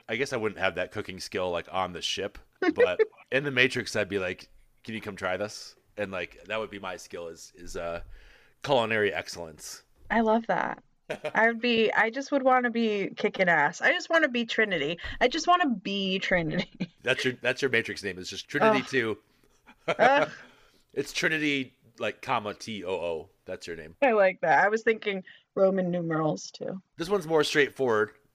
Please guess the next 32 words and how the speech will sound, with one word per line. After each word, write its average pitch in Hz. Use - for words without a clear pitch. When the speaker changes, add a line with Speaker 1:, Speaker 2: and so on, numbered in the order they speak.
Speaker 1:
but 101
Speaker 2:
Yeah. 98
Speaker 1:
who 160
was 143
the 127
movie 113
M 104
V 98
P? 98
Speaker 2:
Ooh, 196
for 254
me, 262
I 247
think 247
it 269
would 247
be 240
between 214
Keanu 202
slash 185
Neo 185
or 175
Lawrence 165
Fishburne 180
slash 170
Morpheus. -
I, 214
ah, 196
what 233
do 320
you 269
think? 170